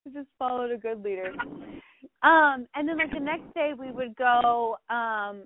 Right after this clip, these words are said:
to, like, my grandpa's or, like, my mom would host a lunch. Um, and so it's just a little bit different. Like, we haven't had, um, we haven't had Christmas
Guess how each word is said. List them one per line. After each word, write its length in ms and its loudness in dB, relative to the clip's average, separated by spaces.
to, 60 -10
like, 80 -4
my 120 -8
grandpa's 600 2
or, 160 -4
like, 200 -4
my 140 -6
mom 260 -2
would 100 -10
host 320 -6
a 80 -4
lunch. 520 -2
Um, 540 0
and 140 -10
so 200 4
it's 140 -6
just 160 -8
a 80 4
little 200 2
bit 220 0
different. 580 -6
Like, 160 -8
we 180 0
haven't 500 4
had, 580 8
um, 680 -4
we 140 -8
haven't 440 0
had 240 -2
Christmas 560 -8